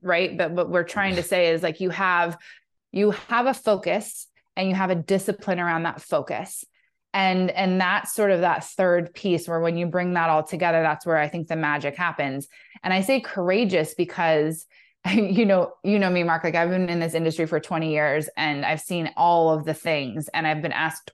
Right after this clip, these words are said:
all of the questions. And so they all sort of, you know, come together as a blur at some point, but there's always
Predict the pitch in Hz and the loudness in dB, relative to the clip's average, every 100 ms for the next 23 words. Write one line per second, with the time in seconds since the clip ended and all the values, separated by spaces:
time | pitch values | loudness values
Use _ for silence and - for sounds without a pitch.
0 | - 175 170 170 156 160 151 - 165 - | -2 2 4 4 4 0 -4 -2 -6 -6
1 | - 139 123 143 185 190 - - - - | -8 -4 -4 -2 -4 -4 -12 -20 -12 -4
2 | 160 180 170 170 170 165 165 156 143 - | -2 0 2 4 2 0 0 0 -4 -8
3 | 165 - 175 170 147 147 - 180 160 160 | -8 -6 -6 -2 0 -2 -2 -4 -2 0
4 | 160 156 156 151 151 165 160 151 - 185 | 2 4 2 0 0 2 4 2 0 -2
5 | 175 165 143 156 151 151 156 156 160 156 | -2 -2 -2 -2 0 0 2 2 0 0